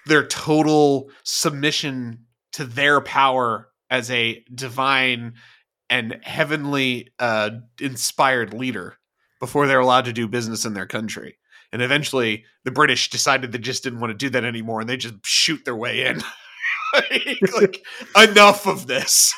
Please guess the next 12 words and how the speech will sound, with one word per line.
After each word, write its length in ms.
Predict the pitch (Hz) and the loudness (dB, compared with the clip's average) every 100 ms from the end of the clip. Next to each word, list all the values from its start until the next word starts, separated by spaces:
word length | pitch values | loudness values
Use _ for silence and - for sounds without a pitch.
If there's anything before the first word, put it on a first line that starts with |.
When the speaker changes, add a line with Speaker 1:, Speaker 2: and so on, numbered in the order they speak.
| - | -4
Speaker 1:
<laughs> 180 | - - | -6 0
You 160 | 285 233 | 4 4
know, 120 | 226 | 4
that's 280 | 262 285 262 | 2 2 2
what 160 | 277 | 0
it 80 | 269 | 0
came 220 | 226 233 | -8 -6
down 240 | 220 285 277 | -2 -2 -2
to, 100 | 175 | -6
was 140 | 165 | -6
the 80 | 190 | -4
kowtow. 560 | 233 330 381 175 90 | 2 2 2 -2 -6